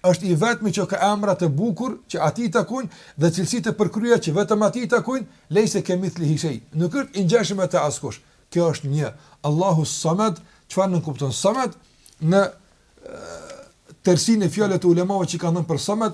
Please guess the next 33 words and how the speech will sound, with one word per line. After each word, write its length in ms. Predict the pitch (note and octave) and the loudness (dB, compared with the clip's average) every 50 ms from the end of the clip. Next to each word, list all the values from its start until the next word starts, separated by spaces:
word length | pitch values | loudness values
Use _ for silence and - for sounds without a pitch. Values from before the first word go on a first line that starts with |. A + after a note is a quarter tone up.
| - | -4
nën 160 | D#3+ D#3+ D#3+ - | -4 -4 -2 -2
kuptohet 500 | - D#3 C3+ - - F#3+ G#3 A3 G#3+ - - - _ _ _ - - _ | -4 -6 -6 0 2 2 2 2 0 -4 -12 -20 _ _ _ -20 -20 _
se 180 | - - - - | -12 -8 -8 -6
Allahu 600 | - - C#3 C#3 C3+ D3 F3 F#3 F3+ D#3+ E3 E3 | -4 -4 -2 -2 0 0 0 2 2 2 2 0
është 300 | D3+ D3 A#2 - - F3 | -2 -4 -4 -4 -4 -4
ai 100 | E3 D3+ | -4 -4
që 180 | D3+ - D#3+ C3+ | -4 -4 -6 -6
të 180 | - D3+ C#3 B2+ | -2 -2 -2 -2
gjithë 720 | A#2 G#2+ C#3 A3+ A#3 A#3+ A#3 A3+ A3+ - - - - - - | -2 -2 -2 -2 0 0 0 -2 -2 -2 -4 -8 -16 -16 -8
kanë 220 | - E3+ E3 D#3 D3+ | -4 -2 0 0 0
nevojë 280 | D3+ D3 D3 C#3+ - | 0 -2 -2 -4 -4
për 140 | - C#3 A#2+ | -4 -6 -6
të, 280 | A2 D#3+ E3 E3+ F3+ F3 - - - - - _ _ - | -4 -2 -2 -2 -2 -4 -8 -14 -20 -20 -20 _ _ -8
ndërsa 440 | A#2+ A#2+ D#3+ C#3+ A2 - D#3+ D#3 C#3+ | -4 -2 -2 -2 0 0 0 2 2
ai 220 | E3+ F3+ F#3 F#3 F3+ | 2 2 2 0 0
asnjëherë 800 | - E3 G3+ G#3 E3 - - - G#3+ G3 G3 G#3+ G#3+ G#3+ G#3 - - | 0 0 0 0 -2 -4 -6 -4 -2 -2 -2 -2 -2 -4 -4 -2 0
për 100 | F#3 F3+ E3+ | 0 0 0
askën 300 | E3+ E3 - - F3 D3+ | -2 -4 -4 -4 -4 -4
nuk 160 | C#3+ C3+ - - | -4 -6 -8 -8
ka 80 | C3+ | -8
nevojë. 380 | B2 A2+ A2 G#2 G2 - - _ _ _ _ _ _ _ _ _ _ _ _ _ _ _ _ _ _ _ _ _ _ _ _ _ _ _ _ _ _ _ _ - | -8 -6 -8 -8 -10 -14 -18 _ _ _ _ _ _ _ _ _ _ _ _ _ _ _ _ _ _ _ _ _ _ _ _ _ _ _ _ _ _ _ _ -10
Dhe 140 | - C3 - | -8 -8 -8
këtu 160 | - - G#3 E3 C3 | -4 -2 0 0 2
bin 240 | E3 G#3+ G#3+ F#3 F3+ | 2 2 2 4 2
në 100 | F#3+ G3 | 2 2
ujë, 260 | G3+ G3+ G#3 G3+ F3+ D#3+ - - - _ _ _ - - | 0 0 0 0 -2 -4 -10 -16 -20 _ _ _ -8 -6
automatikisht 560 | E3 E3 E3+ F#3+ F#3+ F3+ - G3 F3+ G3 D3 F#3+ | -6 -4 -2 -4 -4 -4 -4 -6 -6 -4 -4 -4
me 80 | F3+ - | -2 -2
këtë 160 | - E3+ C3+ C3+ | -2 -2 0 0
dytën 320 | A3 A3+ - - F3+ D#3+ D3 | -2 -2 0 0 0 0 0
bin 160 | F#3+ A3+ G#3+ E3 | 0 -2 -4 -4
shumë 520 | - - - C#4 D4 D4 D4 D4 C#4+ B3 F#3 | -4 -6 -6 -8 -8 -8 -8 -6 -4 -4 -2
zotna. 440 | E3 A3 C4 B3 F#3+ D#3 D#3 A#2 | -2 -2 -2 -2 -4 -4 -6 -8